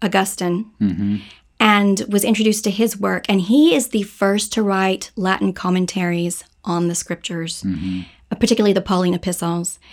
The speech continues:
Speaker 1: And so I wrote one paper comparing his work with that of Jerome and Augustine on the commentary for Galatians in the fall, and enjoyed that so much that I picked up his commentary in Philippians for the dissertation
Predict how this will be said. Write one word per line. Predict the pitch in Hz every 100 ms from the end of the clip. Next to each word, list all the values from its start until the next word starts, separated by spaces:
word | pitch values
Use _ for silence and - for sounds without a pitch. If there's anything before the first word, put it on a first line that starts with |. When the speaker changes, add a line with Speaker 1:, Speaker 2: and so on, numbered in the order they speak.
| - - -
Speaker 1:
And | 196 185
so | -
I | 196
wrote | 190 214 233 233
one | 202 247 285 285
paper | 269 254 254 240
comparing | 240 214 214 208 196 190
his | 208 214 208
work | 208 214 214
with | 190 185 -
that | 185 190
of | 185 -
Jerome | - 190 185 185 185 208 214
and | - 180 175
Augustine | - 175 185 - 220 220 233 254 - - - -
on | 180 185
the |
commentary | 180 196 190 196
for | 185 180
Galatians | 196 185 185 180
in | 190
the |
fall, | 180 190 190 202 208 - - - -
and | 196
enjoyed | 196 185 196 196
that | 196 -
so | 202 202
much | 196 202 - -
that | 202
I | 190 190
picked | - 190 190
up | 190
his | 190 -
commentary | 196 190 185 185
in | 180
Philippians | - 180 175 185 180 185 202 - - - - _
for | - 185 185 180 180
the | - 180
dissertation | 180 175 175 185 175 180 180 175